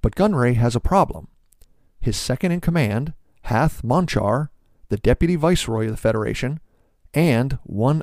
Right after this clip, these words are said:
of the very few people who knows about the upcoming blockade, is missing. And Gunray knows the Dark Lord of the Sith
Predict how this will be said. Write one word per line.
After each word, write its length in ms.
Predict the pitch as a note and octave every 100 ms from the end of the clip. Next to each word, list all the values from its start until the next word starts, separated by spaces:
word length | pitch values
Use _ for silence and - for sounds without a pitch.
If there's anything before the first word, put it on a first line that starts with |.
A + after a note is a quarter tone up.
| -
of 140 | G#2+
the 80 | G#2
very 420 | G2 B2+ F#3 F#3+
few 320 | - F3+ F3
people 540 | E3 G#3 G3 A2+ B2+ - _ _ _ -
who 120 | A#2+
knows 440 | A2 G#3 A#3+ - -
about 400 | G#2+ G#2+ G#2+ -
the 140 | A#2+
upcoming 580 | - - - A#2+ A2 G#2+ -
blockade, 600 | A2+ G2+ - G#2 A2 D3+ - _ _ -
is 160 | A#2 A2
missing. 360 | D#3 - - - _ _ _ _ _ _ _ _ _
And 160 | - A#2+
Gunray 400 | C3+ F3+ B2+ B2
knows 380 | A2+ A2 A2 -
the 100 | G#2+
Dark 360 | - A#2 -
Lord 160 | A2+ A2
of 60 | G#2
the 80 |
Sith 460 | G2+ E3 A2 - -